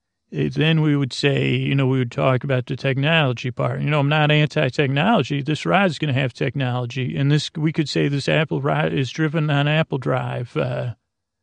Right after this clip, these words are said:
yeah, I don't even know if we could get Tim Cook. I haven't even thought about that till just now.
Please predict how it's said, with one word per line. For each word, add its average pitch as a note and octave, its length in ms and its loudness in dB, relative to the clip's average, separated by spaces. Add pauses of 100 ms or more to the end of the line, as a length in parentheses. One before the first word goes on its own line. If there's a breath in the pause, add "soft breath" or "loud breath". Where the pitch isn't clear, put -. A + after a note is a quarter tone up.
(540)
yeah, D3 420 0
I E3 40 2
don't F3+ 100 4
even D#3 120 4
know D3+ 100 6
if C3+ 80 0
we C#3+ 80 0
could C#3+ 160 -4
get D3 180 2
Tim C#3 240 0
Cook. E3+ 280 0
I C3+ 160 0
haven't D3 340 6
even C#3+ 180 2
thought C#3 300 2
about B2 300 0
that C3+ 220 -2
till D3 160 -4
just C3 280 -4
now. C3 480 -2